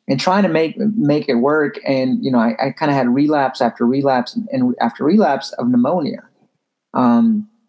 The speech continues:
and so it was just like my body, my body and maybe even my mind at some point were just like, "Hey, like, something's gotta give," you know? And, and that's why I think I'm also an advocate of,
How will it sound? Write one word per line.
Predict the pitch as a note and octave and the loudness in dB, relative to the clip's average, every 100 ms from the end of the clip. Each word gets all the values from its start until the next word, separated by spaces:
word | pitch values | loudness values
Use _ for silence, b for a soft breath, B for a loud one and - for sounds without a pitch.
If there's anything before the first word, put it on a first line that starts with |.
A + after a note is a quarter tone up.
| _ _ _ _ - | _ _ _ _ -2
and | B2 | 0
so | A#2+ C#3 | 2 2
it | |
was | C#3 B2+ | 2 0
just | C3 | -2
like | C3 A2 | 0 2
my | A2+ | 2
body, | G#2 A#2+ E3 B2+ A2+ A2 - _ _ _ _ _ _ - | 2 2 2 2 2 0 -4 _ _ _ _ _ _ -2
my | C3 | 0
body | A#2+ C#3 D#3+ D#3+ | 2 2 2 0
and | C3+ | 0
maybe | C#3 C#3+ | 0 0
even | C#3 C#3 C3+ | 0 -2 0
my | A#2+ | 0
mind | A2+ A2+ C3+ D#3+ C3 A#2+ A2+ | 2 2 0 0 2 0 0
at | B2 A#2+ - | -4 -6 -6
some | - F#3 G#3 | 0 2 2
point | D#3 B2+ A#2+ | 0 0 0
were | A#2+ | 0
just | A#2+ A#2 | -2 -4
like, | G#2 | -4
"Hey, | - F3+ D3+ | -2 -2 0
like, | A#2 G#2+ | 0 -2
something's | - D#3 D#3+ C#3 A#2+ | -4 -6 -4 -4 -2
gotta | B2+ G#2+ | 0 0
give," | G#2 D#3 C#3 | 0 0 2
you | A2+ | 2
know? | A2+ A#2 A#2+ | 2 2 2
And, | A#2 A2+ _ _ _ - | 0 -4 _ _ _ -2
and | C#3+ | 0
that's | F#3 G#3+ | 0 2
why | G#3+ F#3 | 0 2
I | D#3 - | 0 -2
think | F#3 E3+ D#3 - | -2 -4 -4 -4
I'm | D3 | -2
also | C#3+ D3+ D#3 | 0 -2 -2
an | B2+ | 0
advocate | A#2+ D3 D3 B2 A#2+ | 0 0 -4 -2 -2
of, | A#2 | -2